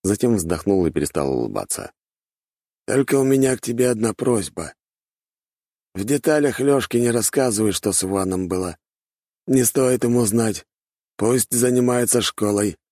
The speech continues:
Он парень впечатлительный. Будет всё время за Ваню переживать». «Хорошо, не буду», — пообещал я ему и спросил.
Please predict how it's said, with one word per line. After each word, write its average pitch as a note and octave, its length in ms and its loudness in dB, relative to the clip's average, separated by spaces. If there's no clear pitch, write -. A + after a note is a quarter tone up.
Он A2+ 240 0
парень A#2+ 360 0
впечатлительный. G2+ 1000 0
Будет C3+ 340 2
всё C3 180 0
время B2 300 2
за A2 160 0
Ваню A2+ 320 0
переживать». G2 600 -2
«Хорошо, B2 360 0
не C3+ 120 4
буду», — A#2 280 -2
пообещал C2 460 -2
я C2 140 0
ему C#2+ 200 0
и C2+ 40 -2
спросил. - 480 -10